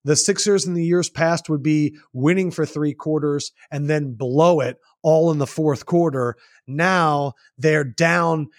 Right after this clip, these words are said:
and I'm watching T J McConnell laughing and all that, and then we roar back with Korkmaz. Like, I really hope I get to show some of my Sixers fandom, and I, I'm so excited that if this Sixers team is for real, and I feel like they are because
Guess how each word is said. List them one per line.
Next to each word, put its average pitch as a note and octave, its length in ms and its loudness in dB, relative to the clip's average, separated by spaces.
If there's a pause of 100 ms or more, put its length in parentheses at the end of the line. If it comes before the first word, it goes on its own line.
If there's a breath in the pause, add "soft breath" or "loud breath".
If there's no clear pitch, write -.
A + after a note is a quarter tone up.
and D3 180 -4
I'm D3 160 -2
watching D#3 380 0
T F3+ 220 0
J D#3 200 2
McConnell D3 720 -2
laughing C#3 480 -2
and C#3 180 -4
all C#3 140 2
that, C#3 180 2
and C#3 120 -4
then D#3 160 0
we E3 160 2
roar D#3+ 500 0
back D#3 460 2 (220 loud breath)
with C#3+ 240 -2
Korkmaz. C#3+ 920 -2 (280 soft breath)
Like, D3+ 320 0 (260 soft breath)
I D#3 60 -2
really G3+ 400 2
hope F3+ 240 2
I E3 100 4
get D#3 180 0
to D3+ 80 0
show D3 280 0
some C#3+ 200 -4
of C#3+ 60 -6
my C3 120 -6
Sixers D3 520 -6
fandom, C#3 580 -4 (340 soft breath)
and D3 160 -2
I, C#3+ 300 2
I'm D3 240 0
so F#3 440 0
excited D3+ 640 -2
that C3+ 160 -10 (160)
if G3 320 -2
this F3+ 240 -2
Sixers D#3 420 -6
team D#3 240 -6
is C#3+ 120 -6
for C3+ 220 -6
real, C#3 440 0 (320 soft breath)
and C#3+ 100 -6
I C3+ 100 -4
feel G3 300 0
like G#3+ 160 2
they D#3 140 2
are D#3 200 4
because C#3 320 -4